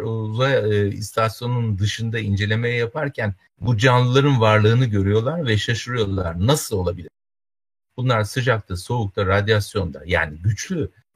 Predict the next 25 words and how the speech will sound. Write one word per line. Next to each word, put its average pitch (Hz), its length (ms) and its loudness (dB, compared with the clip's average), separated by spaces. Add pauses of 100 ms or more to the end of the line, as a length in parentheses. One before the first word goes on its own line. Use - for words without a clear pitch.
(120)
çok 139 260 2
zararlı 113 500 2
ışınların 101 420 -2
altında 107 540 -2
bile 95 140 -6
yaşayabiliyorlar. 101 840 -4 (420)
Ha, 156 500 -2
siz 202 240 -6
şimdi 151 460 -4 (480)
Mars'a 131 400 2
ca-, 135 320 2
e, 107 260 4
uy-, 127 320 -4
uydu 131 320 0
gönderiyorsunuz. 87 880 -2
Mars'a 110 400 -4
uydu 110 300 -6
gönderirken 98 760 -4 (400)
bu 107 120 -2
gönderdiğimizin 92 840 -2 (120)
etrafında 101 680 -4
tadilat 107 560 -2
olmadığını 110 540 -2
nereden 107 400 -2
bilirsiniz? - 760 -14